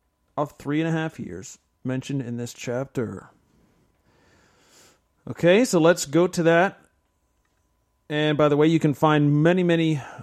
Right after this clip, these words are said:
more details about this teaching in the book Flee to the Mountains. Chapter two in that, uh,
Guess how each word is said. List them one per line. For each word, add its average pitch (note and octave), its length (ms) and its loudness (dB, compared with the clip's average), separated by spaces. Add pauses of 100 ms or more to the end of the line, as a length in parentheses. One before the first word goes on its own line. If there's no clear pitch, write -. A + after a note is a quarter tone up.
(120)
more D3+ 280 2
details C#3+ 560 -2
about C#3 300 -2
this C3+ 200 -6
teaching C3 720 -10 (160)
in B2+ 220 -6
the B2 80 -4
book C#3 360 -4
Flee D3 360 -2
to C#3+ 240 -2
the B2+ 80 -2
Mountains. B2+ 640 -8 (1200)
Chapter C3 320 -6
two D#3 280 -4
in A#2+ 100 -6
that, C#3 180 -8 (160)
uh, G2 260 -12